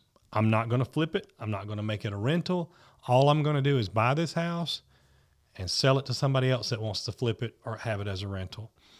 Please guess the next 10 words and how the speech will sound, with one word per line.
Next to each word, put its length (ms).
And 120
in 120
the 60
middle, 420
in 160
the, 220
in 120
the 60
meanwhile, 520
middle 580